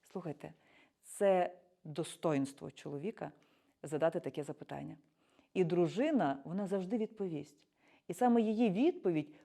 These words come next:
послужить допомогою, щоб ваші відносини розцвітали. І всі бар'єри були прибрані. Оця щирість, ця відкритість, ця довіра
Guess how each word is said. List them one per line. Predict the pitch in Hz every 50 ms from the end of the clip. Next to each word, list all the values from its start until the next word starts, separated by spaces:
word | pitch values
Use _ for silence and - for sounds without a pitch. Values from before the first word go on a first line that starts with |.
| _ _
послужить | _ 220 208 208 - - 233 277 277 233 202 196 160 156
допомогою, | 143 220 208 208 - 190 175 180 175 180 196 214 208 175 135 143 156 147 135 139 123 131 - - _ _ _ _ _ _ _ _ _ _ _
щоб | - - - 143
ваші | 143 147 135 - - 143
відносини | 139 135 143 156 196 190 - - 151 147 139 143 - _ _ _ _ _ _ _
розцвітали. | - 156 170 202 240 247 247 - - - - 175 214 220 - - 151 147 143 147 147 - - 170 - - _ _ _ _ _ _ _ _ _ _ _ _ -
І | 180 156
всі | - - - 233 196
бар'єри | 143 - 170 160 147 135 139 147 180 233 269 262 - 160 131 131 139 - - _ _ _ _ _
були | 151 143 156 165 202 196
прибрані. | - - - 139 139 135 - 147 147 147 151 151 156 - _ _ _ _ _ _ _ _ _ _ _
Оця | 160 143 - - 165 143
щирість, | - - - - - 220 247 302 269 190 147 - - - - - _ _ _ _ _ _ _ _ _ _ _
ця | - 156 143 135
відкритість, | 139 135 - - - 170 170 208 247 247 - 147 139 - - - - _ _ _ _ _ _ _ _ _
ця | _ - - - 180 175
довіра | 147 - 156 139 131 131 165 214 254 240 175 143 135